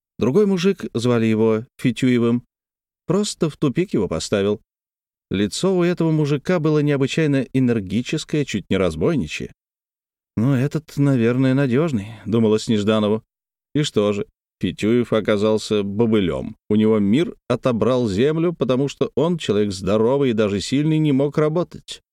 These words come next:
«Не могу», — всхлипывал Фитюев, сам с глубоким внутренним стоном и протяжно вздыхал. «Не могу я работать, убейте меня, а то я на себя руки доложу». И кончал тем, что просил милостыньки,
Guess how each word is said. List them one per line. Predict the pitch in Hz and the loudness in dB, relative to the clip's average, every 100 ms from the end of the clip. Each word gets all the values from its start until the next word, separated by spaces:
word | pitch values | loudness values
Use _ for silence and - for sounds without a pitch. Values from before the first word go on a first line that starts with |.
| _ - | _ -6
«Не | 147 | -2
могу», — | 185 180 175 202 175 147 _ _ - | 0 0 2 2 2 -4 _ _ -10
всхлипывал | - 110 107 107 110 | 0 0 2 0 2
Фитюев, | 117 107 117 113 110 _ _ | 0 2 2 2 -2 _ _
сам | - - 113 131 127 | -6 -2 0 0 0
с | 107 | 0
глубоким | 120 110 120 117 120 | 2 2 0 2 2
внутренним | 107 117 120 113 117 | 2 2 2 2 2
стоном | - - 120 120 127 - - | 0 0 0 2 -2 -2 -2
и | 123 | 0
протяжно | 110 110 - 104 101 104 101 | 0 0 0 -2 0 -2 -2
вздыхал. | 95 90 90 90 92 87 _ _ - | -2 -4 -4 -2 -4 -4 _ _ -6
«Не | 110 147 | -2 0
могу | 170 170 208 | 0 2 2
я | 208 196 | 2 2
работать, | 196 180 196 190 180 | 0 0 -2 -2 -4
убейте | 175 165 190 175 165 | 0 2 2 0 -4
меня, | 165 165 | 0 0
а | 156 | 0
то | 170 | 0
я | 160 156 | 2 0
на | 160 160 | 0 -2
себя | - 151 160 | -2 0 2
руки | 156 170 202 | 2 0 -2
доложу». | 190 196 190 180 196 202 _ _ _ _ _ _ _ _ _ _ | 0 0 0 0 -2 -2 _ _ _ _ _ _ _ _ _ _
И | 92 | -4
кончал | 123 127 208 202 | -2 0 0 0
тем, | 202 202 | 0 0
что | - 180 160 | 0 -2 0
просил | 160 151 - 165 156 | 0 -2 0 0 2
милостыньки, | 117 143 156 147 143 135 131 131 | 2 2 0 -2 -2 -2 -2 -4